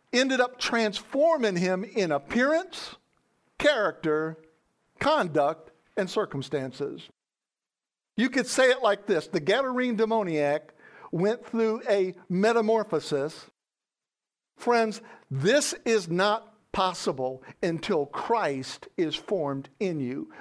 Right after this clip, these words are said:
But once he becomes formed in you, all things are possible. Now, when we consider the Gadarene demoniac's transformation, can we give any credit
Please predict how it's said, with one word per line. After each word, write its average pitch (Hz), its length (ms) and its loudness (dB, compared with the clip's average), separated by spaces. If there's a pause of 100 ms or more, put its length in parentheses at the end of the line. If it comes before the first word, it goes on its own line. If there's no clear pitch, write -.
But 180 200 0
once 202 340 2
he 277 120 -2
becomes 226 460 -2 (140)
formed 226 400 0 (140)
in 269 240 2
you, 147 360 0 (520)
all 190 180 6
things 123 480 -4
are 139 140 -6
possible. - 640 -8 (1500)
Now, 196 460 0 (1120)
when 220 200 2
we 233 100 2
consider 214 880 0 (380)
the 175 140 0
Gadarene 196 880 0
demoniac's 180 680 -2
transformation, 175 1080 -4 (600)
can 226 220 2
we 220 100 0
give 220 260 2 (120)
any 285 260 2
credit 202 540 -2